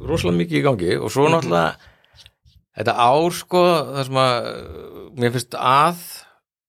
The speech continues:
Speaker 1: er að nú er sem sagt komin janúar tvö þúsund tuttugu og fjögur og ég er ekki búin að fá neitt nýjan Law and Order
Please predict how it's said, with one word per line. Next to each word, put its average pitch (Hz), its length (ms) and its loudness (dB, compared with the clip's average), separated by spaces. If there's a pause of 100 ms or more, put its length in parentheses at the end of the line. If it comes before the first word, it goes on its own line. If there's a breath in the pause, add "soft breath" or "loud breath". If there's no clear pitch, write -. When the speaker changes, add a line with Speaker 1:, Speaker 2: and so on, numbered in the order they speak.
(120)
Speaker 1:
er 127 140 2
að 117 260 2 (1500)
nú 117 200 2
er 113 60 2
sem 113 120 -4
sagt - 420 -6
komin 107 280 -2
janúar 127 340 2
tvö 131 140 -2
þúsund 120 160 -4
tuttugu 120 60 -2
og 107 80 -6
fjögur 147 320 0
og 120 80 2
ég 123 120 4
er 127 100 -2
ekki 120 140 -8
búin 123 160 -4
að 113 80 -2
fá 117 240 2
neitt 127 260 -2
nýjan 131 460 -2
Law 127 140 0
and 120 140 -2
Order 127 520 0